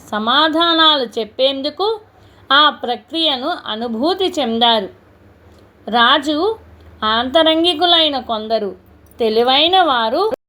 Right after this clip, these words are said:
ఒక మనిషి చనిపోయాడని నిర్ధారించిన తరువాత ఉన్నట్టుండి శక్తి పుంజుకుని లేచి కూర్చోవడం వల్ల, ఇంకా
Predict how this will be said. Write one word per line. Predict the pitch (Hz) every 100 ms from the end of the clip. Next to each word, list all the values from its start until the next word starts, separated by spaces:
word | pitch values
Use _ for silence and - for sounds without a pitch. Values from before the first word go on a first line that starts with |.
| -
ఒక | 285 285
మనిషి | 285 269 277 339 381
చనిపోయాడని | 320 277 254 262 320 320 320 320 311 302
నిర్ధారించిన | 262 226 190 254 277 302 302 285 302 247
తరువాత | 202 196 214 254 254 240 339 392 - _ _ - _ -
ఉన్నట్టుండి | 254 277 339 381 381 330 302 269 262 196 - _ _ -
శక్తి | - 285 269 - 294
పుంజుకుని | 285 240 247 330 320 262 240 233 - - _ _ -
లేచి | 240 240 285 311 381
కూర్చోవడం | 311 240 240 269 294 285 294 311 311
వల్ల, | 240 214 214 220 220 - _ _ _ _ -
ఇంకా | 262 262 262 330 392